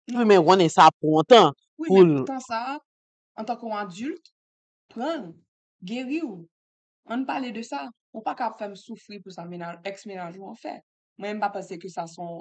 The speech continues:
Speaker 2: son relasyon ki, ki an sante. Ou konprann mwen? So, mwen menm, pou, pou m tounen sou kesyon an, mwen renmen lanmou anpil. E m, m, demen menaj mwen ka twonpe m, li kite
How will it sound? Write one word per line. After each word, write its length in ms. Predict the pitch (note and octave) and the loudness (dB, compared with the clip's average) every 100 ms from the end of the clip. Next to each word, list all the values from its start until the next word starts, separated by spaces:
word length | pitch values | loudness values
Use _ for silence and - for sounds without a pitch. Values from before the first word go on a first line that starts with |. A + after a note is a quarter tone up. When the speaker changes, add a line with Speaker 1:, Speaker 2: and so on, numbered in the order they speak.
| E3+ | -14
Speaker 2:
son 160 | F3+ | -12
relasyon 400 | F3 E3+ E3+ F3+ E3+ | -10 -10 -12 -16 -18
ki, 200 | E3+ E3 - _ | -18 -18 -18 _
ki 220 | - E3+ D#3+ | -20 -18 -16
an 60 | F3 | -16
sante. 300 | F3 G#3 C4 A3 _ _ _ _ _ _ _ _ _ - | -16 -16 -16 -18 _ _ _ _ _ _ _ _ _ -16
Ou 80 | G3 | -14
konprann 260 | G3 F#3 | -12 -12
mwen? 140 | G3+ A3+ | -12 -10
So, 140 | B3+ B3 _ | -10 -10 _
mwen 120 | A3+ B3 | -8 -6
menm, 200 | C4 B3 | -6 -10
pou, 140 | B3+ F3 | -14 -12
pou 120 | A#3 | -10
m 40 | |
tounen 220 | B3+ A#3+ A#3+ | -8 -8 -10
sou 120 | A3+ | -10
kesyon 320 | A3+ A#3+ A3 A3+ | -12 -10 -10 -10
an, 80 | A#3 _ - | -12 _ -18
mwen 240 | G3+ G#3 G#3 | -12 -10 -10
renmen 240 | G3+ G3 G3 | -10 -10 -10
lanmou 300 | G3 G3 F#3+ | -12 -12 -14
anpil. 300 | F3+ G#3+ A#3+ C#4 _ _ _ _ - | -14 -12 -12 -14 _ _ _ _ -16
E 80 | G3 | -14
m, 60 | - _ | -16 _
m, 140 | G#3 G#3 _ _ _ _ _ | -18 -18 _ _ _ _ _
demen 580 | F3+ E3 D#3+ A3+ A3 G#3+ | -20 -18 -10 -8 -8 -10
menaj 320 | G#3 G3+ G3 | -10 -10 -10
mwen 140 | F#3+ F#3 | -12 -10
ka 120 | F#3 | -12
twonpe 300 | G#3 F#3+ G3+ | -12 -12 -10
m, 80 | F#3+ | -12
li 80 | F#3+ | -16
kite 240 | G3+ G#3+ | -16 -14